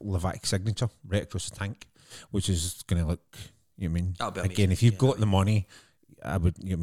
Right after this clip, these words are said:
Speaker 1: mean, Brough Superiors
Speaker 2: Probably,
Speaker 1: are just
Speaker 2: I would
Speaker 1: stunning.
Speaker 2: imagine they've probably already pre-ordered
Speaker 1: And I
Speaker 2: some kind of
Speaker 1: guarantee
Speaker 2: thing.
Speaker 1: you, if there's only nine made, it's
Speaker 2: Aye.
Speaker 1: gonna hold its money.
Speaker 2: Aye.
Speaker 1: You know what I mean? You could probably ride it for a bit and sell it and s-, get all the money back.
Speaker 2: It's probably already a space in Jay Leno's garage for one of them.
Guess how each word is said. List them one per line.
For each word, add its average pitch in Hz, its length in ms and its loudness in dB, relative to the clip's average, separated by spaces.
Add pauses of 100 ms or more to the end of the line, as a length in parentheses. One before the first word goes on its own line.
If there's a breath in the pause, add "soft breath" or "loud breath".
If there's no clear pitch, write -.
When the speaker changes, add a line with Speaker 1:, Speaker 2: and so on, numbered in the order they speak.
Speaker 1:
mean, 85 80 0
Brough 85 180 -2
Superiors 85 540 0
Speaker 2:
Probably, 87 180 0
Speaker 1:
are - 40 -4
just - 140 0
Speaker 2:
I - 20 -2
would 123 80 -2
Speaker 1:
stunning. 120 160 0
Speaker 2:
imagine 98 240 4
they've 92 140 -4
probably 95 260 -6
already 92 400 -4
pre-ordered 95 540 -8 (360)
Speaker 1:
And 113 100 2
I 123 80 4
Speaker 2:
some - 20 -10
kind - 40 -16
of - 60 -12
Speaker 1:
guarantee 123 440 4
Speaker 2:
thing. 104 100 8
Speaker 1:
you, 123 100 6 (120)
if 98 60 -6
there's 98 160 4
only 170 160 4
nine 95 200 4
made, 85 400 0
it's 85 120 -8
Speaker 2:
Aye. - 40 -18
Speaker 1:
gonna 85 200 0
hold 82 220 0
its - 160 -4
money. 78 260 -6 (260)
Speaker 2:
Aye. 78 220 -12 (160)
Speaker 1:
You 92 100 -8
know - 60 -6
what 85 60 0
I 85 40 0
mean? 85 140 -4
You 98 100 -10
could 110 180 0
probably 127 420 4
ride 92 340 2
it 95 100 -2
for 87 120 -4
a 85 40 -2
bit 80 320 -2
and 95 100 -12
sell 87 360 -2
it - 120 -2
and 87 80 -10
s-, - 140 -4 (380)
get 76 140 -6
all 78 60 -6
the 78 60 -6
money 90 160 -2
back. 90 320 -2 (300 soft breath)
Speaker 2:
It's - 80 -20
probably 131 240 2
already 104 240 0
a 95 60 -4
space 98 260 -4
in 95 100 -4
Jay 101 160 -2
Leno's 98 320 -2
garage 95 340 -6
for 104 120 -8
one 101 100 -4
of 104 140 -4
them. 101 40 -12